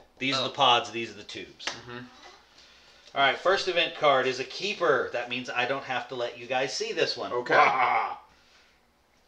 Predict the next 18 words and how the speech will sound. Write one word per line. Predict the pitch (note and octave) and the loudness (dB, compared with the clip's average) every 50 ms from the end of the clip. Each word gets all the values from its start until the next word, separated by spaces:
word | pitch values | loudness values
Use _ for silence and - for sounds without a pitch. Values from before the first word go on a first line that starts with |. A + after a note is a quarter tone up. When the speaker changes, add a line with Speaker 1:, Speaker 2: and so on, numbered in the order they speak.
| _ _ _ _ _ _ _ - - - - - - G#5+ A5+ A#5 A#5 - C6+ C6+ C6+ C6+ C6+ _ _ _ _ _ _ _ _ _ _ _ _ _ _ _ _ _ _ _ _ _ _ _ _ _ _ _ _ _ _ _ _ _ _ _ _ _ _ _ _ _ _ _ _ _ | _ _ _ _ _ _ _ -20 -20 -20 -20 -20 -20 -20 -20 -20 -20 -20 -20 -20 -20 _ _ _ _ _ _ _ _ _ _ _ _ _ _ _ _ _ _ _ _ _ _ _ _ _ _ _ _ _ _ _ _ _ _ _ _ _ _ _ _ _ _ _ _ _ _ _
Speaker 3:
Secrets | - - A2+ - C3 B2 A#2+ - | -20 -18 -16 -12 -10 -10 -8 -8
Speaker 2:
Well, | B2+ B2 | -8 -6
Speaker 3:
don't | B2+ | -6
Speaker 2:
that's | B2+ B2+ | -8 -8
Speaker 3:
make | - - | -6 -6
Speaker 2:
weird. | D3+ C#3+ C3+ | -4 -2 -2
Speaker 3:
friends. | C3 C3 B2+ - - - _ _ _ _ _ - - - - - _ _ _ _ | -4 -6 -10 -16 -20 -20 _ _ _ _ _ -10 -10 -10 -10 -20 _ _ _ _
Speaker 1:
Secrets | - - - D3 D3 C#3 - E3 F3+ F3 - | -14 -8 -6 -6 -6 -2 0 -2 -2 -2 -2
don't | D3+ D3+ D#3+ D#3 | -2 0 0 2
make | D#3+ D#3+ D3+ - | 2 2 2 2
friends. | - D#3+ D#3 D3 C3+ B2 B2 - - - - - - - _ - | 0 0 2 2 2 0 -2 -8 -14 -20 -20 -20 -20 -18 _ 6
Oh, | E3 F#3 G3+ G#3 G#3+ | 8 10 10 10 12
another | G#3+ A#3 B3 C#4 C#4+ C4+ | 12 12 12 12 10 6
keeper. | - - A3+ G#3 F3 C#3+ D#3 B2 - - - - - _ - | 4 4 2 2 2 4 4 2 2 2 -4 -10 -20 _ -8
Speaker 3:
Oh. | C3+ A3 B3 G#3 - - - - - - _ _ _ _ _ _ _ _ _ _ _ _ _ _ _ _ _ _ _ _ - - _ _ _ _ _ _ _ _ _ _ _ _ - _ _ _ _ _ _ _ _ _ _ _ _ _ _ _ _ | -2 0 0 0 0 -2 -6 -14 -20 -20 _ _ _ _ _ _ _ _ _ _ _ _ _ _ _ _ _ _ _ _ -20 -20 _ _ _ _ _ _ _ _ _ _ _ _ -20 _ _ _ _ _ _ _ _ _ _ _ _ _ _ _ _
Speaker 1:
Well, | - - B2+ B2 | -10 -8 -8 -8
that | D3+ F#3+ - | -8 -8 -4
doesn't. | - A2 G2+ G2 | -4 -4 -4 -6